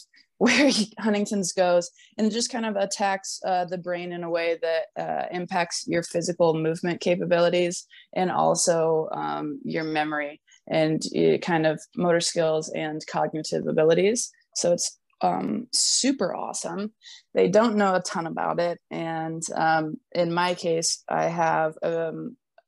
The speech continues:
a repeat count that would put me in a juvenile section, which explains why I did actually through high school have some pretty big issues that we never could quite figure out. Um, makes sense now. But yeah, mine's a rare version of a rare disease, and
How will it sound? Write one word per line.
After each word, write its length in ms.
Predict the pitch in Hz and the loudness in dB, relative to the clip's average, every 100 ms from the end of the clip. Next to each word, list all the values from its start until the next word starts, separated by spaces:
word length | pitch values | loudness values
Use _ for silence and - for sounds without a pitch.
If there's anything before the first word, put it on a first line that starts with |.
| _ | _
a 80 | 175 | -4
repeat 400 | 175 175 190 170 | 0 -2 -2 -6
count 260 | - 170 156 | -4 -4 0
that 120 | 165 | 2
would 120 | 165 | 2
put 140 | 170 170 | 0 -2
me 100 | 170 | -2
in 80 | |
a 60 | 156 | -4
juvenile 540 | 165 170 165 170 151 | -4 0 0 0 0
section, 600 | - 185 170 - 175 165 - - - - | 0 0 -2 -2 -4 -4 -8 -20 -6 0
which 140 | 208 | 4
explains 400 | 214 - 180 185 | 4 4 0 2
why 180 | 175 165 | 2 2
I 60 | |
did 280 | 160 165 160 | 0 -2 -2
actually 560 | - 151 - - 160 156 180 _ _ _ _ | -4 -8 -6 0 2 2 -2 _ _ _ _
through 160 | - 196 | 0 0
high 180 | 170 165 | 0 -2
school 240 | - 170 | -2 -6
have 220 | 170 160 | -6 -4
some 280 | 160 170 156 - _ _ _ | -4 -4 -6 -10 _ _ _
pretty 160 | 202 185 | 0 2
big 180 | 175 | 2
issues 340 | - 170 175 175 | 0 -2 -2 0
that 100 | 175 | 0
we 60 | |
never 200 | 175 170 | 2 -2
could 160 | 170 185 | -4 -8
quite 360 | - 170 156 - | -2 -2 -2 -4
figure 320 | 160 160 156 | -2 2 4
out. 220 | 180 208 - _ - _ _ | 4 2 -2 _ -20 _ _
Um, 600 | 180 185 180 170 165 165 - _ - - _ - - _ | 2 4 4 2 -2 -8 -12 _ -16 -16 _ -20 -20 _
makes 180 | 190 180 | -10 -8
sense 240 | 160 165 | -8 -4
now. 240 | 170 175 214 - - | -2 -2 -2 -10 0
But 100 | 233 | 6
yeah, 120 | 247 170 | 6 6
mine's 400 | 185 233 302 262 | 4 4 4 4
a 100 | 208 | 2
rare 400 | 185 202 214 214 | 2 2 2 2
version 340 | 190 190 202 | 0 -2 -4
of 100 | 185 | -4
a 80 | 180 | -2
rare 240 | 175 175 | 2 0
disease, 680 | 175 180 165 160 175 202 - - | 0 -6 -6 -6 -6 -6 -6 -6
and 440 | 160 165 165 165 | -2 0 0 -2